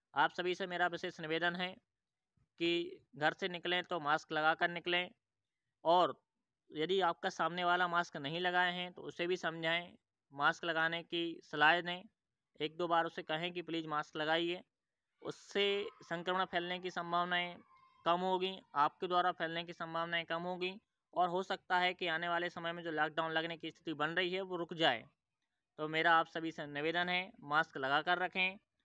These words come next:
दूरी बना कर रखें, और जितना हो घर में रहें, क्योंकि गर्मी का मौसम पहले ही आ चुका है, अधिकांशतः लोगों का घर में रहना स्थगित होने वाला है, तो अन्यथा बेवजह बाहर ना निकलें। नेक्स्ट क्वेश्चन की बात करेंगे हम,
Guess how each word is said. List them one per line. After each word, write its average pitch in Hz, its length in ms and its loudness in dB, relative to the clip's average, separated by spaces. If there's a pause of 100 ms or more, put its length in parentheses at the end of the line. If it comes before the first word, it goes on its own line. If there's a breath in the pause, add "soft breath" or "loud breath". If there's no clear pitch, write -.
(100)
दूरी 160 240 0
बना 135 240 0
कर 180 180 2
रखें, 190 400 -2 (360)
और 165 340 4 (300)
जितना 160 420 0
हो 208 420 0 (280)
घर 160 200 2
में 185 160 -2 (120)
रहें, 185 420 0 (120)
क्योंकि 165 200 -8
गर्मी 165 260 -2
का 170 120 -4
मौसम 170 280 -2
पहले 160 260 0
ही 180 60 0
आ 175 80 2
चुका 175 300 0
है, 180 80 4
अधिकांशतः 170 640 -2
लोगों 170 260 -2
का 170 120 -4
घर 156 160 -2
में 170 140 -2
रहना 165 340 -2 (260)
स्थगित 165 380 -6
होने 170 180 -4
वाला 170 280 6
है, 175 160 4 (440)
तो 185 300 -14
अन्यथा 190 480 2 (100)
बेवजह 170 400 -2
बाहर 165 320 0
ना 170 160 2
निकलें। 110 380 -4 (960)
नेक्स्ट 165 220 -2
क्वेश्चन 196 300 -6
की 202 100 -2
बात 185 200 2
करेंगे 190 320 -2
हम, 202 260 -6